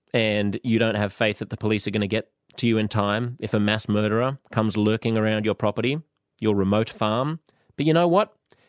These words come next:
If you live on a remote farm, then you need a gun for hunting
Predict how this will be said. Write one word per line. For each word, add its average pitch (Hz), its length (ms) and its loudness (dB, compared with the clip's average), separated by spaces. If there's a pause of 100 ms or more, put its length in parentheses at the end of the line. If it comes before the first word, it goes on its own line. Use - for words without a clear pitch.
If 135 140 -6
you 160 80 4
live 170 120 4
on 165 120 2
a 165 40 4
remote 156 300 2
farm, 156 460 0 (160)
then 147 160 4
you 160 120 4
need 160 280 4
a 170 60 2
gun 156 280 2
for 151 160 2
hunting 143 580 0